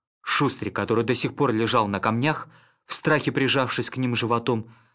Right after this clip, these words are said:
почувствовал, что теперь и в нём закипает неукротимая сила, древняя и давно утраченная, но отныне вновь обретённая, не ведающая жалости никому живому, сила хитрая и грубая,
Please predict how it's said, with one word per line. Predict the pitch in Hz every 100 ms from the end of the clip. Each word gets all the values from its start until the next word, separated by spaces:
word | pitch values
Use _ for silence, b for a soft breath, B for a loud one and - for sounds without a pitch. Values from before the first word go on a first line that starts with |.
| b _
почувствовал, | 208 - 175 160 139 147 143
что | - 127
теперь | 117 107 127 135 -
и | 131
в | 123
нём | 127 110
закипает | 95 98 104 104 98 95
неукротимая | 104 95 101 95 110 98 95
сила, | - - 98 85 82 b b b b
древняя | 107 127 139 147 143 147
и | 147 135
давно | 123 110 117 123
утраченная, | 123 117 120 110 - 98 95 87 80 _ b b b b
но | 104 110
отныне | 117 143 156 151 135
вновь | 107 113 156 151
обретённая, | 120 113 107 117 104 92 80 85 b b b b
не | 107 120
ведающая | 139 123 110 113 101
жалости | 98 120 107 95 - 107
никому | 113 151 - 113 98
живому, | 92 101 127 147 143 139 B B B
сила | - 135 113 104
хитрая | - 160 165 143
и | 135 135
грубая, | 120 120 127 107 95 82